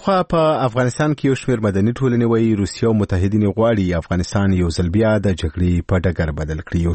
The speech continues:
شمېر مدني فعالانو پرون د یوې خبري غونډې په ترڅ کې ویل، روسیه باید خپلو تیرو تجربو ته په پام سره د افغانستان په چارو کې له لاسوهنې ډډه وکړي. د مدني ټولنې غړي پر طالبانو هم غږ کوي چې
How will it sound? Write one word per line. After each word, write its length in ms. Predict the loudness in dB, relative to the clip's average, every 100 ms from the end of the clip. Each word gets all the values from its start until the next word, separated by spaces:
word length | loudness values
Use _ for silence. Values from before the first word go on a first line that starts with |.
| -2
شمېر 220 | -2 0 0
مدني 260 | 0 0 0
فعالانو 440 | 0 2 2 2 0 0
پرون 280 | 0 2 2 2
د 80 | 2
یوې 220 | 2 0
خبري 240 | 0 0 0
غونډې 240 | 0 0
په 100 | -2
ترڅ 160 | -2 -2
کې 60 | 0 0
ویل، 120 | 2 0
روسیه 280 | 0 0 0
باید 180 | 0 -2
خپلو 260 | -2 2 2 2 0
تیرو 240 | 0 0 -2
تجربو 300 | -2 0 0 -2
ته 80 | -2
په 80 | 0
پام 160 | 0 0
سره 160 | 0
د 140 | 0 0
افغانستان 420 | -2 0 0 0
په 100 | -2 0
چارو 200 | 0 0
کې 60 | 0 2
له 100 | 0 -2
لاسوهنې 440 | -4 -4 -2 0 -2
ډډه 160 | -2 -6
وکړي. 260 | -8 -10 -10 -12 -20 -20 -10 -4
د 120 | -2
مدني 260 | 0 0 0
ټولنې 260 | 2 0 2
غړي 140 | 0 0 -2
پر 100 | -2
طالبانو 380 | 0 0 0 0
هم 80 | 0
غږ 160 | -2 -2
کوي 140 | -2
چې 80 | -2